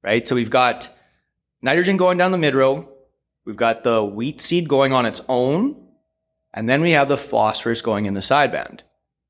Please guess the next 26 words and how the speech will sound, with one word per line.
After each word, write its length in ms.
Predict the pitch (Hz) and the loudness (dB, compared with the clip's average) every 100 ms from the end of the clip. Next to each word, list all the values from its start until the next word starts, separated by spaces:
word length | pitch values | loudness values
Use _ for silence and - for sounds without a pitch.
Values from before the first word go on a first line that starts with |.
| _ _ _ _ - | _ _ _ _ -2
right? 220 | 104 107 | -2 0
So 80 | 117 | -2
phos 400 | - 95 104 - | 0 2 2 0
in 80 | 135 | -2
the 60 | |
sideband, 460 | 131 107 107 104 104 | 0 0 0 -2 -4
and 80 | 131 | -2
then 80 | 135 | 2
we 100 | 143 | 4
have 160 | 127 | 2
the 120 | 127 | 4
other 440 | 135 156 156 156 - _ _ _ _ _ - | 2 4 0 -2 -16 _ _ _ _ _ -2
treatment 380 | 147 139 131 | 0 0 0
there 240 | 123 117 113 | 2 2 2
where 80 | 107 | 0
we 140 | 107 | -2
have 160 | 107 98 | -2 -4
the 40 | |
phosphorus 600 | - 110 104 - 104 - | -2 0 0 -2 -4 -4
going 260 | - 101 104 | -6 -4 -4
in 60 | |
the 80 | 107 | -4
seed 240 | - 240 | -2 -2
row 140 | 117 80 | -2 -6
of 120 | - | -8
that. 300 | 57 57 - | -8 -8 -12